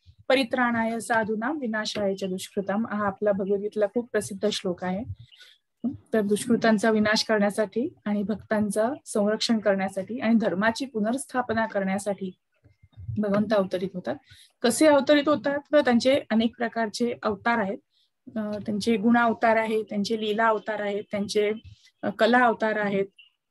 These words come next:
अ, शक्तावेश अवतार आहेत. तर असे भगवंत त्यांच्या अवतारांच्या रूपामध्ये ते अवतरित होतात किंवा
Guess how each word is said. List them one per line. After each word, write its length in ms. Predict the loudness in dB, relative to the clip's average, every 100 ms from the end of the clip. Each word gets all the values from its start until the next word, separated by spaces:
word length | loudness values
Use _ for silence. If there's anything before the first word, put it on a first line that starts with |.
| -10
अ, 40 | -8
शक्तावेश 640 | -2 -4 0 2 4 2 -2
अवतार 300 | -4 -6 -4
आहेत. 200 | -6 -6 _ -2
तर 120 | -2 0
असे 200 | 0 2
भगवंत 300 | 2 2 0
त्यांच्या 300 | 2 0 0
अवतारांच्या 640 | -4 -2 2 2 2 0
रूपामध्ये 460 | -4 -2 0 0 -2
ते 120 | -6
अवतरित 380 | -8 -6 -6 -6
होतात 260 | -8 -4 -4 -4 _ _ _ -2
किंवा 380 | 2 4 4